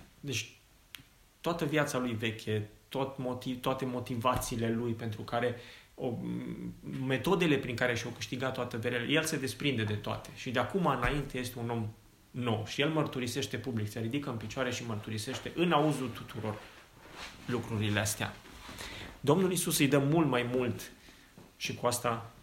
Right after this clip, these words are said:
vreau să închei cu gândurile astea, Domnul Iisus, când îl întâlnește pe om, îi dă mult mai mult decât se așteaptă el.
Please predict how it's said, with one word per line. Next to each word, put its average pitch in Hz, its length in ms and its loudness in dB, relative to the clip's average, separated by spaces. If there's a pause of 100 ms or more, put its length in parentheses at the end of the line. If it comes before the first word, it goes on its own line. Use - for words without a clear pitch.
vreau 120 260 2
să 113 140 -2
închei 113 260 -2
cu 123 100 -4
gândurile 113 460 0
astea, 135 240 0
Domnul 127 360 0
Iisus, 151 380 -4
când 120 180 -4
îl 117 100 -2
întâlnește 113 500 -4
pe 107 160 -6
om, 123 120 0
îi 110 80 0
dă 110 140 2
mult 135 220 -2
mai 117 120 2
mult 117 240 0
decât 107 480 -4 (600)
se - 160 -4
așteaptă 107 380 -2
el. 104 160 -2